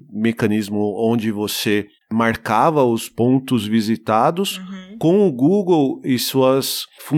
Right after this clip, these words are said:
Speaker 1: funcionalidades do Google Maps.
Speaker 2: Uhum.
Speaker 1: Então, pelo próprio Yelp ser obrigado, como eu comentei, a usar os produtos e se mostrar pros clientes e usuários via Google,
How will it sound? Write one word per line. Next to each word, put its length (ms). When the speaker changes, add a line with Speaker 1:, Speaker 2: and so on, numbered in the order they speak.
Speaker 1:
funcionalidades 800
do 120
Google 280
Maps. 500
Speaker 2:
Uhum. 400
Speaker 1:
Então, 520
pelo 280
próprio 760
Yelp 440
ser 240
obrigado, 960
como 220
eu 80
comentei, 640
a 120
usar 500
os 200
produtos 840
e 100
se 240
mostrar 560
pros 560
clientes 760
e 60
usuários 760
via 380
Google, 540